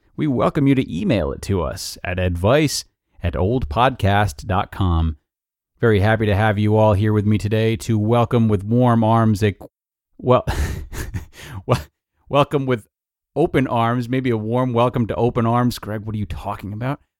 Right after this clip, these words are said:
Uh, welcome with open arms, a question that I don't think any of us are strangers to.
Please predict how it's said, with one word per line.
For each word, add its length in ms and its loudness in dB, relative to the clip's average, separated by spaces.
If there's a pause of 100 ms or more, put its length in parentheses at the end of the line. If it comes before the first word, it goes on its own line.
(320)
Uh, 240 0 (500)
welcome 480 2
with 280 2
open 300 4
arms, 440 0
a 100 -4
question 540 0
that 140 -2
I 120 0
don't 320 0
think 220 0
any 180 4
of 120 2
us 160 2
are 120 0
strangers 580 0
to. 280 -2